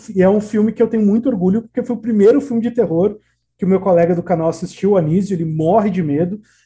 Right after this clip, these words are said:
E eu fiquei muito orgulhoso que ele não só assistiu, como ele gostou muito. E foi o pontapé inicial, vejam só,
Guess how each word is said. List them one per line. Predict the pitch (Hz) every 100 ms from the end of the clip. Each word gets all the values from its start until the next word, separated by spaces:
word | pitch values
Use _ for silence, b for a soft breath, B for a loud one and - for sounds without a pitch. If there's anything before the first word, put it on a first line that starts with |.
| -
E |
eu | 165
fiquei | 202
muito | 180 202
orgulhoso | 233 220 185 190
que | -
ele | 180
não | 175 226
só | 330 269
assistiu, | 262 - - 220
como | 214 226
ele | 220
gostou | 208 196 - 226
muito. | 196 175 226 - 285 277 B B
E | 190
foi | - 208
o |
pontapé | 208 220 226 - 185
inicial, | 233 254 - - 165 196 254
vejam | 165 160 170
só, | - 165 202